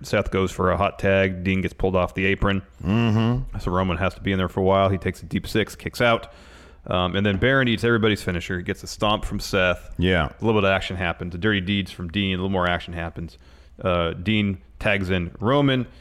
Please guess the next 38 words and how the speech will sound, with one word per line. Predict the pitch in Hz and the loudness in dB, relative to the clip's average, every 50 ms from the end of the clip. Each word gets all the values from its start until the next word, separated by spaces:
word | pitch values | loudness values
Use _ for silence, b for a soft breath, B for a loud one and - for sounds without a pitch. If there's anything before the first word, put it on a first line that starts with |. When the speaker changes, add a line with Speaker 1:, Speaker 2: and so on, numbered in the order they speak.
| B B B B - | B B B B -6
Speaker 1:
He | - 143 139 131 | -2 0 0 0
pins | - - - 120 113 107 92 | 0 -2 0 0 0 0 2
Baron | 85 98 95 101 101 95 | 2 2 4 4 2 2
after | 92 92 90 87 - 92 87 | 2 2 0 0 -2 -6 -6
a | - | -6
spear. | - - - 92 87 | -4 -2 0 0 0
I | 82 | 0
kinda | - - 143 147 135 127 | 0 0 0 0 2 2
wish | 113 117 113 107 - - - - | 2 2 2 0 0 -6 -10 -10
they | 113 98 95 98 | -6 -2 0 0
had, | 98 92 | 0 2
had | 101 101 92 92 90 92 - - | 2 2 2 2 0 -2 -6 -6
set | - 95 - | -6 -6 -6
this | 95 - | -4 -2
match | 107 95 90 - | 0 0 0 0
up | 98 87 | -2 -4
so | - - 90 | -2 -6 -6
Dean | 82 85 104 98 95 92 | -4 0 0 0 2 2
had | 98 95 85 90 | 0 0 0 0
to | |
win | 90 90 87 | 0 0 0
it | 87 87 | 2 2
all | 87 87 | 0 0
by | 85 85 82 | 0 0 -2
himself. | 82 82 - - 87 87 - - - - - - - - - - - | -2 -4 -4 -4 -4 -6 -6 -10 -16 -20 -20 -20 -20 -20 -10 -4 0
Speaker 2:
Yeah, | 95 101 120 127 127 127 123 123 131 135 127 120 - - - - - | 2 4 4 6 6 6 6 6 4 4 2 0 -4 -12 -18 -6 -2
yeah. | 98 90 90 90 92 95 | 0 2 4 4 4 4
Speaker 1:
I | 98 | 2
thought | 101 101 92 85 | 2 2 0 0
that'd | 92 87 87 | 0 0 0
have | 82 | 0
been | 85 85 85 | -2 -6 -6
a | |
cooler | - - 95 90 87 | -6 -4 -4 -2 -2
way | 85 85 82 | -2 -2 -2
to | 82 | -2
end | 82 82 82 85 | -4 -4 -6 -8
it. | - | -10